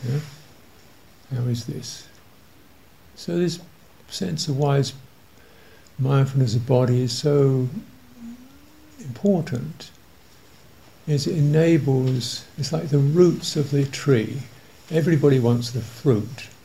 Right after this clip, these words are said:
Everybody wants the flowers. You need, we need those grubby old roots down in the soil. Otherwise the rest of it isn't gonna grow. Nobody loves roots. <laughs> They're sort of,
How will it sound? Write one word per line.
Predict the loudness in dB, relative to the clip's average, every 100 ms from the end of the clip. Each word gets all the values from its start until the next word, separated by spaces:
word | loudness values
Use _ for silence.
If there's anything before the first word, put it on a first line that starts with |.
| -20 -20 -20 -20 -20 -14 -2
Everybody | 2 4 4 2
wants | 2 -2 -4
the | -6
flowers. | -8 -4 -2 -2 -4 -8 -10 -12 -18 -20 -20 -20 -20 -20 -14 -2
You | 0
need, | 2 0 -2 -6 -2
we |
need | 0 0 -2 -4
those | -2 -2 -2
grubby | -4 0 2 2 2
old | 2 0 0
roots | 0 0 -2 -10
down | -6 -4
in | -4 -4
the |
soil. | -6 -10 -8 -10 -12 -16 -20 -20 -8
Otherwise | -2 2 2 2 0
the | 0
rest | 0 -2
of | -6
it | -4
isn't | -4 -4
gonna | -2 -2
grow. | -4 -8 -8 -10 -14 -20 -20 -20 -16 0
Nobody | 4 6 4 0
loves | -4 -8 -10 -10
roots. | -8 -8 -12 -14 -14 -20 -20 -20 -20 -18 -16
<laughs> | -14 -10 -10 -8 -8 -10 -14 -14 -14 -10 -6 -6 -8 -12 -12 -12 -18 -20 -10
They're | -2 -2
sort | 2 0
of, | 0 -4